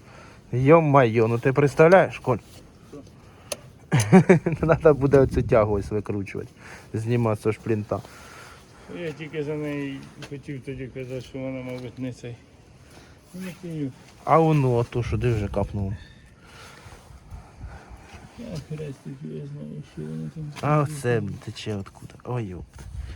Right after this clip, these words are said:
Speaker 1: Та він же ж нас не їздить, Коля, а він <laughs> одно тільки тече.
Speaker 2: Ну, то нехай.
Speaker 1: Та отут треба розшплінтувати
Speaker 2: Та нехай
Speaker 1: та зняти
Speaker 2: розшплінтує.
Speaker 1: повністю. Щас я зніму.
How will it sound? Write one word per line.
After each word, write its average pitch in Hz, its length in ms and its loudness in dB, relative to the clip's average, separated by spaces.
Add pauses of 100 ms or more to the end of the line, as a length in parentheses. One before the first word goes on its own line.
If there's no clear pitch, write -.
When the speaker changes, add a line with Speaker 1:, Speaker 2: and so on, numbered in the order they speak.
(340)
Speaker 1:
Та 156 80 0
він 160 80 4
же 151 100 4
ж 139 60 0
нас 151 180 4
не 156 120 4
їздить, 113 400 -2
Коля, 107 220 0
а 107 40 0
він 123 180 -4 (300)
<laughs> 185 140 6
одно 202 260 8
тільки 190 320 4
тече. - 560 -2 (1500)
Speaker 2:
Ну, 160 160 -8
то 151 60 -12
нехай. 135 440 -8 (1000)
Speaker 1:
Та 247 120 10
отут 185 300 4
треба 131 360 4
розшплінтувати 127 680 2
Speaker 2:
Та 196 60 -10
нехай 139 400 -10
Speaker 1:
та 117 180 0
зняти 110 160 -2
Speaker 2:
розшплінтує. 123 200 -2
Speaker 1:
повністю. 120 440 -2
Щас 117 260 -4
я 113 60 -4
зніму. 110 320 -4